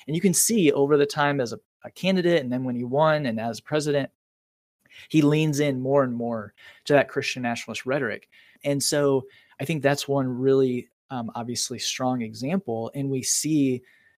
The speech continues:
some of this, not only rhetoric, but this term, right, fomenting in the, the conversation more and more, till now we have, you know, Marjorie Taylor Greene saying, "Hey, I'm a Christian nationalist.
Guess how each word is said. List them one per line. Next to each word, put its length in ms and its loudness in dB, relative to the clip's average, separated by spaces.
some 360 0
of 240 4
this, 460 0
not 160 2
only 200 0
rhetoric, 480 0
but 140 -4
this 220 -4
term, 640 -2
right, 220 -8
fomenting 520 -6
in 180 -2
the, 320 -2
the 100 -4
conversation 720 -4
more 180 -4
and 80 -8
more, 360 -4
till 220 -2
now 400 2
we 160 2
have, 420 -2
you 100 -6
know, 40 0
Marjorie 360 2
Taylor 340 2
Greene 300 0
saying, 320 -2
"Hey, 180 -2
I'm 200 -2
a 40 0
Christian 400 0
nationalist. 680 -4